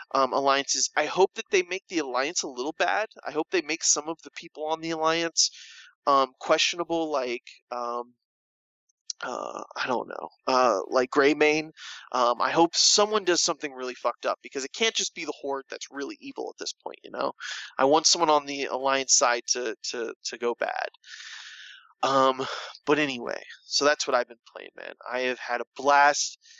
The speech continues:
Uh, they have the allied races now, where every, every race now has, like, an allied race. Like, now they have the Tauren, and they also have the High Mountain Tauren.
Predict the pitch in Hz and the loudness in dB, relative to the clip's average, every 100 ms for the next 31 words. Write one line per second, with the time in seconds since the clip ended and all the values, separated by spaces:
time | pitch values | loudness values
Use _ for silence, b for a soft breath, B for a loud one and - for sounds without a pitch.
0 | b _ - 123 113 117 131 139 147 139 | b _ -8 -2 -2 0 -2 2 2 4
1 | 147 143 147 147 135 139 135 - - 135 | 4 4 4 0 -2 -6 -4 -6 -4 -4
2 | 131 127 131 143 147 156 165 202 147 151 | -4 -4 -2 -2 -2 -4 -2 -4 2 2
3 | 147 - 143 135 139 131 135 120 127 127 | 2 -2 2 2 2 0 -2 0 0 0
4 | 110 120 135 139 147 139 143 147 - - | -4 2 4 6 4 0 -4 -4 -6 -8
5 | _ _ _ 117 131 131 131 131 127 - | _ _ _ -20 -8 -4 -4 -4 -6 -6
6 | - - 139 139 135 123 131 123 127 123 | -8 -2 0 0 -2 -4 -2 -2 -2 -4
7 | - 127 117 - 131 135 139 143 135 - | -2 -2 -2 0 0 0 2 0 0 -10
8 | - 151 147 143 | -6 -4 -4 -4